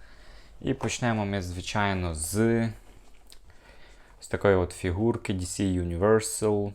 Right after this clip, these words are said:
Justice League. Е, Young Justice League, перепрошую, Юна Ліга Справедливості.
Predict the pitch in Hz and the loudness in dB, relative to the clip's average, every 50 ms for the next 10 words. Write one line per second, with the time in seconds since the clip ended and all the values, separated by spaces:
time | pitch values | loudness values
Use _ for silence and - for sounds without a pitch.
0 | - - 92 87 82 92 90 90 87 - - - - 90 90 - - - - - | -10 -10 -6 -2 2 2 2 2 2 -2 -8 -10 -10 -8 -8 -8 -10 -12 -8 -4
1 | 90 90 92 92 90 85 82 78 - - - - - - - - - - - - | 0 2 2 2 2 0 -2 -4 -8 -14 -18 -18 -20 -20 -20 -20 -20 -20 -20 -20
2 | - - - - - - - - - - - 87 85 82 82 - 87 90 90 92 | -20 -20 -20 -20 -20 -20 -20 -18 -14 -12 -10 -8 -8 -8 -6 -6 -2 4 4 6
3 | 92 95 92 - 95 82 - 85 - - - - - - - 92 87 - - - | 6 4 2 -2 -4 -2 -2 -2 -4 -4 -10 -12 -12 -10 -8 -6 -6 -8 -8 -12
4 | - - - 87 - - - - 87 82 78 - - - - - 80 87 87 98 | -12 -6 -4 -4 -4 -4 -2 0 0 0 -2 -6 -10 -12 -10 -8 -6 -4 -2 0
5 | 98 95 90 87 90 90 90 85 - - 87 87 82 85 87 90 104 117 120 123 | 2 2 2 2 4 2 2 2 0 -2 -4 -2 -2 0 0 2 4 4 4 2
6 | 127 120 - - - 110 104 | 0 -2 -4 -8 -6 -4 -4